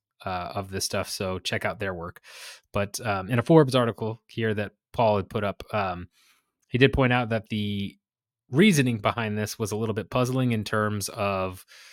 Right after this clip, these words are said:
basically Judge Boulware said this was a duplicative process and that the standard for class certification was stronger than, uh, just, you know, this particular motion. So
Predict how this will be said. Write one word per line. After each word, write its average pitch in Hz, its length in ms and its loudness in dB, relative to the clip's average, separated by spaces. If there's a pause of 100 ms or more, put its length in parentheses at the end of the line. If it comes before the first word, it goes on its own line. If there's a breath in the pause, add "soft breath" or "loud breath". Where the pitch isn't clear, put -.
(540 loud breath)
basically 131 400 2
Judge 104 240 2
Boulware 113 320 0
said 104 180 -4
this 110 180 -4
was 98 120 -4
a 92 60 -6
duplicative 101 600 -4
process 110 560 -2
and 101 140 -4
that 98 200 -6
the 101 100 -6
standard 110 500 0
for 95 380 -4 (1080)
class 120 240 4
certification 104 680 -4
was 92 340 -4 (540 loud breath)
stronger 139 760 4 (120)
than, 117 520 0
uh, 98 500 -6 (420)
just, - 280 -6
you 110 60 -6
know, 95 140 -6 (640)
this 120 140 0
particular 117 380 0
motion. 113 360 0
So 98 440 -4